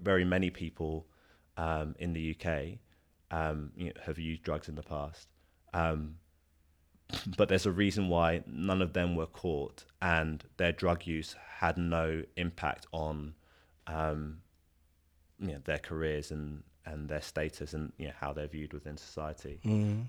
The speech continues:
Speaker 1: Um, and so, yeah, the society as a whole has, <laughs> has a thing about race and class, which means that, um, there's a hierarchy. There's a, um,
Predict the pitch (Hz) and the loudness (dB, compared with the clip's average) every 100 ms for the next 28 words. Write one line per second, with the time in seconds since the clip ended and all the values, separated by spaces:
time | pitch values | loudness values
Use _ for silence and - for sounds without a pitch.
0 | - 82 78 78 73 - - 101 98 110 | -2 0 0 -2 -6 -2 6 6 8 6
1 | 82 90 - - 113 113 95 87 95 85 | 6 2 -2 4 6 6 2 4 4 4
2 | 80 - 90 85 - - 101 - - - | 4 4 6 6 2 -4 4 4 4 -6
3 | - _ - - 110 101 98 101 92 82 | -20 _ -8 0 6 6 6 4 4 4
4 | 80 80 85 87 80 80 - - - _ | 4 2 0 0 2 0 -6 -16 -20 _
5 | _ 82 82 - 90 82 80 - - 95 | _ -6 -4 2 4 4 2 -4 -2 2
6 | 95 95 87 82 - - 82 78 - - | 4 4 2 0 -4 0 2 2 -2 -14
7 | - _ - 85 82 80 80 82 _ 90 | -20 _ 0 2 4 2 -2 -6 _ -4
8 | 85 80 107 101 92 78 - 76 73 - | -2 0 6 8 8 4 0 -6 -8 -10
9 | _ - 82 82 82 78 - _ - - | _ -4 -4 -2 -2 -2 -6 _ -20 -6
10 | 82 80 80 78 | -4 -2 -4 -6